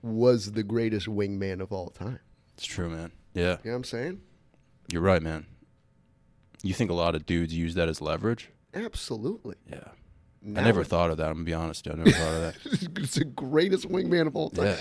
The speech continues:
Speaker 1: You didn't even have to argue with chicks back in the day.
Speaker 2: Yeah, dude.
Speaker 1: Guys always lose arguments 'cause we did not evolve to argue with women. We had God do it for 'em.
Speaker 2: Yeah, you had God's word, dude. If she makes a mistake, dude,
Speaker 1: You
Speaker 2: you're like,
Speaker 1: disagree?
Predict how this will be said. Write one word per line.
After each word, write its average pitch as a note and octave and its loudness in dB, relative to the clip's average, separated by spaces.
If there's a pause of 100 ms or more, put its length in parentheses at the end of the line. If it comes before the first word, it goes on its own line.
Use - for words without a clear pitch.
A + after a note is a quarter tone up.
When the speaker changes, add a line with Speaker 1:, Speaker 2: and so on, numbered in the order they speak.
(120)
Speaker 1:
You G#3+ 8
didn't C#4 10
even C4 6
have C4 10
to - 6
argue B3+ 6
with - -12
chicks - -10
back G#2+ -10
in G2 -10
the - -20
day. - -8
Speaker 2:
Yeah, G#2 -10
dude. - -18 (240)
Speaker 1:
Guys A3 6
always G#3 10
lose E3 8
arguments D#3 6
'cause D3 2
we D#3+ 0
did D3+ 6
not C3+ 6
evolve A#2 4
to - 0
argue A2+ 2
with B2+ -2
women. D#3 0 (280)
We B2 2
had A#2+ 2
God A2 2
do G#2 0
it - -8
for D#3+ 0
'em. - -8
Speaker 2:
Yeah, E2+ -6
you D#2+ -2
had E2 -2
God's E2 2
word, E2+ -2
dude. E2 -2 (680)
If - -8
she - 4
makes F2 4
a - -6
mistake, E2+ -4
dude, F#2+ -2 (200)
Speaker 1:
You - -10
Speaker 2:
you're E2 -4
like, A2 0
Speaker 1:
disagree? A#2 -4